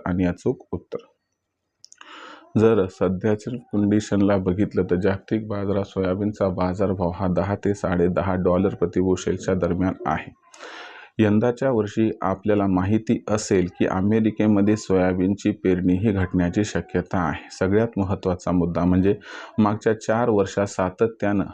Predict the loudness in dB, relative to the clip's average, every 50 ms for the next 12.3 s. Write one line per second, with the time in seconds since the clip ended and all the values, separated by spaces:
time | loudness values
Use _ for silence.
0 | -16 -20 -16 _ -2 0 2 4 4 4 2 0 0 0 0 0 2 0 0 0
1 | 0 -2 -2 0 2 2 4 4 2 2 0 -2 -2 -2 -2 0 0 0 -2 -2
2 | -2 0 0 0 0 0 0 -2 -2 0 0 -2 0 2 2 2 2 2 0 0
3 | 2 2 0 0 0 0 -2 0 2 0 0 0 0 0 -2 0 0 0 0 0
4 | 0 -2 -2 0 0 -2 -2 0 -2 0 0 0 2 2 2 2 2 0 -2 -4
5 | -12 -20 -20 -18 -18 -20 -20 _ _ 2 4 4 4 2 0 0 0 -2 0 2
6 | 2 2 4 4 2 0 0 0 0 0 0 0 0 -2 2 2 2 0 2 0
7 | 0 2 2 2 2 0 0 0 0 0 0 0 0 0 0 0 -2 -2 -4 -4
8 | -2 -2 -4 -6 -6 -6 -6 -6 -6 -4 -2 0 0 2 2 2 2 2 0 0
9 | -2 -4 -4 -4 -2 -2 0 0 2 0 0 -2 -2 -6 -10 -8 _ 0 0 0
10 | 2 0 0 2 2 2 -2 -4 -8 _ -20 -20 -20 -20 _ _ 2 4 4 2
11 | 2 0 -2 0 0 0 0 0 -2 -2 -2 -2 -2 -2 -2 _ -4 -2 0 0
12 | -2 0 0 0 0